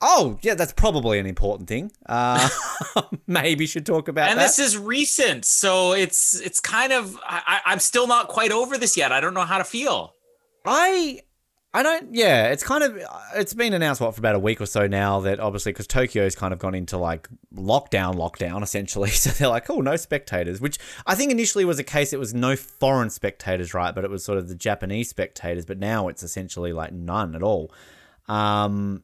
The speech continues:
Speaker 1: yeah, I don't know how I feel about it either. I mean, I think it's kind of, had this just started, had this been a thing where we kind of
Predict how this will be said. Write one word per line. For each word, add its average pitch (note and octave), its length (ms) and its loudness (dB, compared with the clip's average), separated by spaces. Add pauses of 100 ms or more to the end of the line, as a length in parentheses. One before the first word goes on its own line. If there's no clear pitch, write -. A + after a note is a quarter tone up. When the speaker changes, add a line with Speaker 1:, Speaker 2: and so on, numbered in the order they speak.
Speaker 1:
yeah, B3+ 220 2
I E4 140 4
don't F#4 80 -2
know F4 160 4
how C4 160 4
I A#3+ 60 4
feel G#3 180 2
about D#3+ 160 4
it D3+ 80 4
either. F3 120 4
I B2+ 40 4
mean, C#3+ 140 2
I E3 40 0
think A3 220 -6
it's G3+ 80 -4
kind G3 240 0
of, E3+ 100 -4 (400)
had G3 240 -2
this C4+ 220 2
just - 340 0
started, A2 600 0
had C3+ 180 -6
this D#3+ 180 -4
been D3 220 -2
a B2+ 40 2
thing A#2 360 -2
where A2 160 2
we G#2 140 0
kind G#2+ 300 -2
of G2+ 280 -4